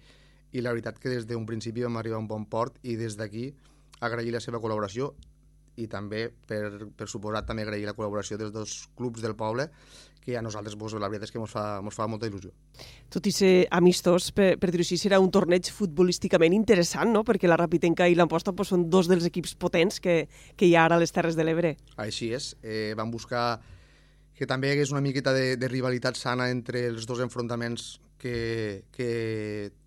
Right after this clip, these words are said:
Speaker 1: mos trobarem a les semifinals. Se poden dir, parlant a nivell futbolístic, que són dos derbis de, de rivalitat,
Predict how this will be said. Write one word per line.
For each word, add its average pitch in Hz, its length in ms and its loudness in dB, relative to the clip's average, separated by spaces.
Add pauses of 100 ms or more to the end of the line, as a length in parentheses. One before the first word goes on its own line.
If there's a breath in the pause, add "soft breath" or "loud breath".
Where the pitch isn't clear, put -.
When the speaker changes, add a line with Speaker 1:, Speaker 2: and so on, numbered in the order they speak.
Speaker 1:
mos 127 180 -6
trobarem 117 320 -2
a 120 60 -2
les 110 100 -8
semifinals. 117 480 -4 (460 soft breath)
Se 123 160 -6
poden 127 260 0
dir, 127 240 -2 (140)
parlant 123 500 0
a 123 80 -4
nivell 120 220 -4
futbolístic, 123 400 -4
que 117 40 -8
són 123 140 -6
dos 117 240 -4
derbis 117 320 -4
de, 110 320 -4
de 117 140 -4
rivalitat, 113 580 -4